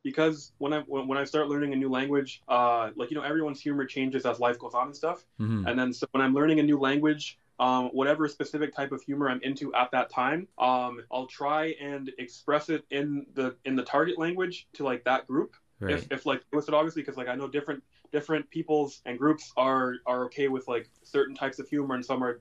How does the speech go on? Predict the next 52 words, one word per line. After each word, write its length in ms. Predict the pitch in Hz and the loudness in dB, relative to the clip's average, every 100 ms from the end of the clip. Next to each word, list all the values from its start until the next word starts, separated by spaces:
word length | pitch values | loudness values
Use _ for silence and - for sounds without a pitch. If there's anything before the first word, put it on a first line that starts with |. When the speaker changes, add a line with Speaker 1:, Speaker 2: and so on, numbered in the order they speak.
| - | -4
Speaker 1:
are 120 | 117 | -2
not 160 | 120 127 | 0 0
okay 180 | 120 131 | 0 -2
with 140 | 120 | -2
certain 200 | 127 131 | -4 -4
types 180 | 127 127 | -4 -2
of 60 | |
humor 200 | 147 139 | 0 2
and 80 | 135 | 2
stuff. 220 | 156 156 - - | 2 0 0 -4
Speaker 2:
Mm-hmm. 240 | 113 110 92 | -2 -2 0
Speaker 1:
So 340 | 143 139 139 - | 4 6 4 0
because 280 | 135 165 165 | -2 0 2
I'm, 180 | 156 | 0
because 300 | 139 135 156 | -2 -4 -4
my 100 | 160 | -2
vocabulary 600 | 147 127 135 139 139 127 | -4 -4 -2 -2 -2 -4
tends 240 | 127 127 123 | -4 -8 -8
to 60 | |
be 100 | 123 | -8
very 240 | 117 123 117 | -2 0 0
limited, 440 | 131 131 120 - - | 0 4 4 2 -4
I 100 | 127 | -2
have 180 | 139 139 | 0 -2
to 80 | 143 | -4
find 300 | 143 135 127 | -4 -2 -4
different 280 | 131 139 127 | -6 -6 -2
ways 240 | 127 123 | -2 -2
to 80 | 127 | 0
get 120 | 123 | 0
around 300 | 120 120 120 | 2 0 -2
explaining 460 | 120 - 127 127 123 | -4 -2 0 2 0
the 60 | |
jokes 300 | 113 127 - | 0 0 -2
and 100 | 120 | -10
everything 380 | 113 113 120 113 | -8 -6 -4 -4
and, 80 | 110 | -6
like, 200 | 110 113 | -8 -2
making 260 | 120 131 | 0 2
them 120 | 123 113 | 0 0
still 260 | - 127 | 2 2
sound 280 | - - 110 | 2 -8 0
funny. 320 | 127 117 104 _ - | 0 0 -6 _ 0
Speaker 2:
Right. 180 | 104 76 | 2 4
Speaker 1:
Uh, 300 | 127 120 117 _ 143 | 4 6 2 _ 2
so 380 | 139 135 131 - | 2 2 0 0
what 140 | 143 | 0
ends 140 | 160 | 0
up 100 | 151 | -2
happening 520 | - 151 151 135 156 165 | 2 2 2 -2 -4 -4
is, 160 | 135 131 | -6 -2
um, 400 | 120 120 113 | -2 -2 -6